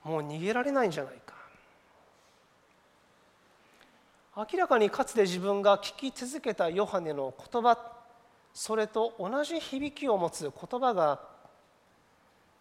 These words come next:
イエスという男から、またその弟子たちから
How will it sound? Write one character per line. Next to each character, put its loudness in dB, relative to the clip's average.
イ -2
エ 8
ス -2
と -2
い -4
う 2
男 -4
か 0
ら、 2
ま 0
た 2
そ 0
の 4
弟 0
子 -2
た 0
ち -4
か 4
ら 4